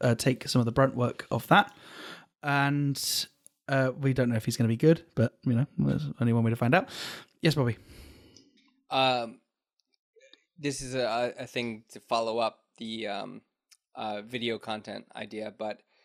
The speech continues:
Speaker 2: we totally forgot to mention that during the entire kind of run through of the episodes that we just did while we hadn't done a Hansekai, that period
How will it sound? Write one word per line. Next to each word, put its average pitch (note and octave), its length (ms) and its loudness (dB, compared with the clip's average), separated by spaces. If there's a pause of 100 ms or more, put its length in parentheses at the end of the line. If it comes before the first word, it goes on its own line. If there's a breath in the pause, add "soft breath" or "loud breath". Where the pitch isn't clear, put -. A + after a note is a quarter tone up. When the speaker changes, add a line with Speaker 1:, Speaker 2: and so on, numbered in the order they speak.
(320)
Speaker 2:
we B2+ 200 -6
totally C#3 340 -2
forgot B2 320 -2
to A#2+ 80 -8
mention A#2 440 -6
that G#2+ 320 -4 (300)
during B2 420 -2
the A2+ 200 -8
entire B2 720 -4 (380)
kind A2+ 180 -8
of A2 180 -12
run A2+ 200 -2
through C3 360 -8
of A2 120 -10
the A2+ 100 -4
episodes A2 360 -8
that F2+ 100 -14
we A#2 80 -14
just A2 280 -12
did A#2+ 220 -8
while A2+ 160 -8
we G#2+ 80 -8
hadn't A2 300 -8
done A2 160 -10
a G#2 40 -16
Hansekai, A2+ 680 -8 (680 soft breath)
that A#2+ 360 0 (200)
period A#2 540 -4